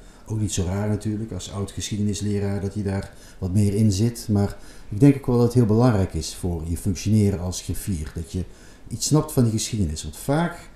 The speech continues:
dat hoor je ook heel veel, eh, eh, wat, zeker raadsleden die wat langer meelopen zeggen, "Maar kijk eens, wat nu gebeurt,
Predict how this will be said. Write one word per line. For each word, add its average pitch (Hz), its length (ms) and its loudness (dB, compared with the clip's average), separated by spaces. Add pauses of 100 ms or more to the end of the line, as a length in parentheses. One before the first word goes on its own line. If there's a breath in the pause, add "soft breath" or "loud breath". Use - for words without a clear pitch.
(140)
dat 90 120 -10
hoor 120 200 2
je 120 100 2
ook 110 180 -4
heel 135 240 0
veel, 127 400 -2
eh, 107 440 -4
eh, - 80 -8 (420)
wat, - 200 -8
zeker 113 300 -6
raadsleden 117 400 -2
die 104 100 -2
wat 92 80 -2
langer 131 220 0
meelopen 127 380 2
zeggen, 123 200 -2
"Maar 107 100 -2
kijk 127 260 -2
eens, - 180 -8 (360 loud breath)
wat 110 200 2
nu 135 120 10
gebeurt, 135 560 6